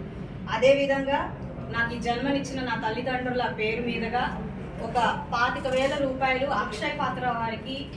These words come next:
అన్నా క్యాంటీన్లకి భోజనాన్ని సరఫరా చేయబోతున్న అక్షయ పాత్ర వారికి ఒక పాతిక వేలు ప్రకటిస్తున్నాను.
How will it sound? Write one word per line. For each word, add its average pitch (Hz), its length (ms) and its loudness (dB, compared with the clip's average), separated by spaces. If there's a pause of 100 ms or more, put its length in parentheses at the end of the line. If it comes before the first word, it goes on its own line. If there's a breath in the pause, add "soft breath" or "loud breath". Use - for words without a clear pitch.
(260)
అన్నా 262 280 0
క్యాంటీన్లకి 254 560 -4
భోజనాన్ని 226 720 -4
సరఫరా 226 340 -4
చేయబోతున్న 220 500 -6
అక్షయ 247 360 -4
పాత్ర 220 280 -4 (160)
వారికి 214 320 -4
ఒక 214 220 -6
పాతిక 196 280 -6
వేలు 202 140 -6
ప్రకటిస్తున్నాను. - 720 0